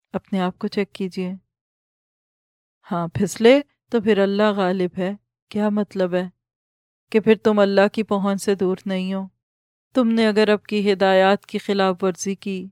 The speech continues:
اپنے فائدوں کے پیچھے بھاگے، تو یاد رکھو اس کی قوت اور غلبے کا سامنا کرنا پڑے گا۔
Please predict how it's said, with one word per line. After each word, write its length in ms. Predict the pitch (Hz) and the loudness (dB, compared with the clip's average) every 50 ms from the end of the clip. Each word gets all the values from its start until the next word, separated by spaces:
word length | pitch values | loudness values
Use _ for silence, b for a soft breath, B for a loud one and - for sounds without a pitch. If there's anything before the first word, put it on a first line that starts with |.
| _ _ _ _ _ _ _ _ _ _ _ _ - | _ _ _ _ _ _ _ _ _ _ _ _ -2
اپنے 420 | 214 220 - - 220 220 226 226 220 | -2 -2 -2 -2 -2 0 0 0 0
فائدوں 380 | - 233 208 202 202 202 226 226 | 2 4 4 4 4 2 2 2
کے 140 | 208 226 214 | 0 -2 -2
پیچھے 380 | - 214 208 - - 220 220 | -2 -4 -6 -2 0 0 2
بھاگے، 560 | 208 196 208 202 190 190 185 190 190 190 190 196 - _ _ _ _ _ _ _ _ _ | 2 2 2 2 2 2 0 0 0 0 -2 -6 -10 _ _ _ _ _ _ _ _ _
تو 100 | - 220 | -2 2
یاد 320 | 220 214 202 202 208 - 214 | 4 6 6 6 6 4 2
رکھو 300 | 202 196 - - - 202 | 0 -2 -2 -2 0 0
اس 200 | 196 196 - - | 0 0 -2 -4
کی 140 | - 202 190 | -8 -8 -4
قوت 680 | - - 202 190 175 175 190 202 202 202 - _ - - | -2 -2 -2 -2 -2 -2 -2 0 0 0 -2 _ -8 -4
اور 120 | 196 196 | -4 -4
غلبے 500 | 196 175 190 190 196 190 175 196 196 190 | -2 -2 -2 -2 -2 -2 -2 -2 -2 -2
کا 140 | - 196 196 | -2 -4 -6
سامنا 480 | - - 208 190 180 180 180 185 190 | -6 -6 -6 -6 -4 -4 -4 -4 -4
کرنا 320 | 185 - 202 185 185 185 185 | -4 -4 -6 -6 -6 -6 -6
پڑے 300 | 175 196 185 180 180 175 - | -4 -4 -4 -4 -4 -6 -6
گا۔ 160 | 180 180 202 | -10 -10 -12